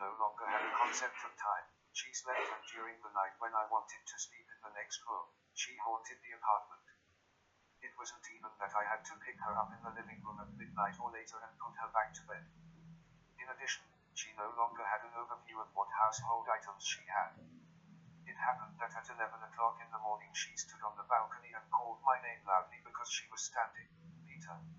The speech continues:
needed at least two tubes of toothpaste." Then I came in the courtyard,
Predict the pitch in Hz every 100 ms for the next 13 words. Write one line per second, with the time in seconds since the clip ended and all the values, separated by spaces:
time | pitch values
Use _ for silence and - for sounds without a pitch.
0 | 82 85 101 107 - 90 - - - -
1 | - - - - - - 82 95 90 -
2 | - - - _ _ _ _ _ _ _
3 | - 120 123 - 113 - - - - -
4 | - 85 78